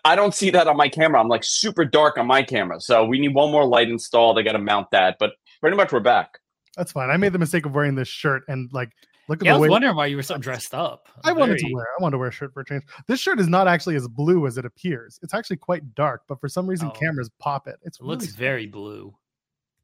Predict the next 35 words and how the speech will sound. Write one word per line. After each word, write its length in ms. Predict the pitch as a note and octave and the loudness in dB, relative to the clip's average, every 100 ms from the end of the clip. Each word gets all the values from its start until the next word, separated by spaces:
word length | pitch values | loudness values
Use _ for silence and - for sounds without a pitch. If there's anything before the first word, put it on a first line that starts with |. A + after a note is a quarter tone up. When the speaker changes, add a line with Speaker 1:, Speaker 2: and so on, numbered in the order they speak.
| - | -12
Speaker 1:
Yeah, 80 | F#2 | -6
I'm 80 | G#2+ | -4
Speaker 2:
They 80 | G2+ F3+ | 0 2
Speaker 1:
sitting 180 | G2 G#2 | 2 0
in 80 | |
Speaker 2:
got 100 | G2 | -4
Speaker 1:
the 60 | - | -2
dark 220 | G2+ G2+ | 0 0
here 160 | - D#2+ | -2 -6
if 120 | E2+ | -6
you 100 | F#2 | -8
look 160 | F2 F2+ | -8 -8
at 60 | F#2 | -10
my 140 | F2 | -12
video. 380 | E2 E2+ E2 D#2 _ _ _ D3+ | -8 -8 -8 -12 _ _ _ -10
Speaker 2:
Uh, 220 | - F3 E3 | 0 2 2
the 100 | E3 | -2
T 180 | - | -8
K 200 | G#3 G#3+ | -4 -2
announced 280 | E3 D#3 D3+ | 0 -2 -4
that 120 | D#3 C#3+ | -6 -4
R 140 | C3+ | -4
V 100 | C3+ | -4
D 100 | C3 | -8
is 120 | C3 | -8
gonna 180 | B2 C3 | -8 -10
be 180 | A2+ B2+ | -8 -8
on 280 | B2 A#2+ A#2 _ _ _ | -8 -10 -14 _ _ _
Collision 480 | - B2 C3 A#2+ A#2 | -12 -6 -6 -6 -12
on 140 | A2+ | -14
four 180 | - D3 | -10 -10
twenty. 460 | C3 - F#2+ - _ _ | -10 -14 -18 -20 _ _
<laughs> 760 | _ _ _ C#4 - E4 - D4+ | _ _ _ -2 -2 -2 -4 -4
Speaker 3:
Bless 280 | - - - | -6 -6 -8
him. 220 | G#3+ F#2+ | -12 -20